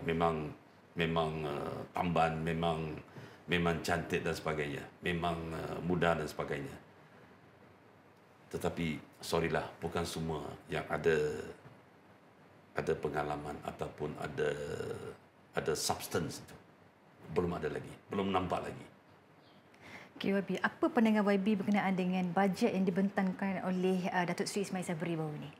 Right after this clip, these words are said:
Speaker 1: Itu bajet tak jadilah. Sebab tak, tak, tak, tak, tak lulus lagi. Itu sia-sia je lah.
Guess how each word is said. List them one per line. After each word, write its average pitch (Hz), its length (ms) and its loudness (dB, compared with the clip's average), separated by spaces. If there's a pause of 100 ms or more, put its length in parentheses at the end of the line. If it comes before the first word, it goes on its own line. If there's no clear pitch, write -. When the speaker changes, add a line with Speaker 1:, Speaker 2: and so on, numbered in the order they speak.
(340)
Speaker 1:
Itu - 240 -2
bajet 87 240 0
tak 78 160 -2
jadilah. 104 320 -2 (1120)
Sebab 95 240 -4
tak, - 240 -4
tak, - 160 -2 (640)
tak, - 180 0 (220)
tak, - 120 4 (120)
tak 101 160 4
lulus 113 320 2
lagi. 123 160 0 (1120)
Itu 117 160 2
sia-sia 123 480 2
je 82 160 0
lah. 117 100 -2